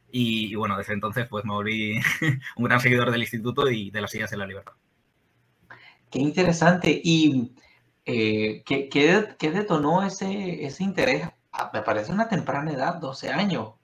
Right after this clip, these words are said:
Speaker 2: ¿Qué, qué, qué te, qué te sacudió para, para ahondar un poco en, en, en el tema de la política?
Speaker 1: Bueno, hay dos temas. Eh, primero de todo que yo, eh, como he comentado, en ese entonces estaba viviendo en Valencia, recién había entrado a la, la eso, la, en educación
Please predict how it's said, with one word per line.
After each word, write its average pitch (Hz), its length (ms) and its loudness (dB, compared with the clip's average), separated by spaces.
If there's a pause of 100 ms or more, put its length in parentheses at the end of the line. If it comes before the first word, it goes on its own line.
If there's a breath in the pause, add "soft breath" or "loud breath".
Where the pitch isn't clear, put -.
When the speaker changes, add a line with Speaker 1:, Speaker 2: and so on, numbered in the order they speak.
Speaker 2:
¿Qué, 123 260 -4
qué, - 300 -6
qué 123 140 -4
te, 120 800 -6
qué - 100 -8
te - 120 -14
sacudió 135 600 2
para, 131 580 0
para 120 360 2
ahondar 120 420 2
un 135 100 -4
poco 135 240 -2
en, 131 160 -8
en, - 260 -10
en 120 100 -4
el 113 80 -4
tema 123 180 -6
de 135 60 -2
la 143 100 -6
política? 160 460 -4 (720 loud breath)
Speaker 1:
Bueno, 175 180 8
hay 156 60 6
dos 190 160 0
temas. 101 380 -2
Eh, 117 140 -4
primero 131 200 2
de - 40 -8
todo 160 160 2
que 123 120 0
yo, 139 400 2
eh, 120 80 -2
como 123 140 0
he 123 40 -4
comentado, 131 460 2
en - 100 -2
ese 127 140 -2
entonces 123 220 -2
estaba 117 160 -2
viviendo 113 220 -4
en 110 40 -2
Valencia, 147 400 2
recién 127 380 0
había 113 360 2
entrado 110 340 -2
a 107 320 0 (300 soft breath)
la, 117 400 2
la 120 120 8
eso, 151 260 0
la, 107 400 -2
en 107 280 -2
educación 117 800 0